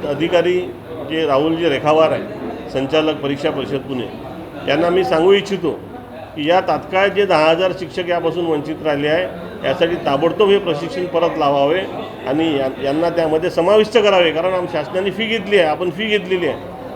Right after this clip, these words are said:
आणि हे जर तुम्ही दहा लवकरात लवकर केलं नाही तर आपल्या कार्यालयात सगळे दहा हजार लोकं घेऊन घेराव टाकेल आणि जोपर्यंत,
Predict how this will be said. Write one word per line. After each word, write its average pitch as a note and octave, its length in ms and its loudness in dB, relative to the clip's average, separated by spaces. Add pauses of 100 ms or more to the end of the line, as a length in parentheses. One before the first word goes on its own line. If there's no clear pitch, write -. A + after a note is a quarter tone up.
आणि D3+ 140 2
हे D#3+ 140 4
जर F#3+ 160 2
तुम्ही F#3+ 220 2
दहा E3 240 4 (160)
लवकरात D3 420 0
लवकर E3 240 2
केलं D3+ 280 -2
नाही F3+ 180 4 (400)
तर - 20 -4
आपल्या D3 320 2
कार्यालयात D#3 560 4 (440)
सगळे D#3+ 240 0
दहा D3 260 2
हजार F3 220 6
लोकं E3+ 220 0
घेऊन D#3 460 0
घेराव D3 280 4
टाकेल D#3+ 380 0 (320)
आणि D3+ 140 0
जोपर्यंत, D#3+ 380 0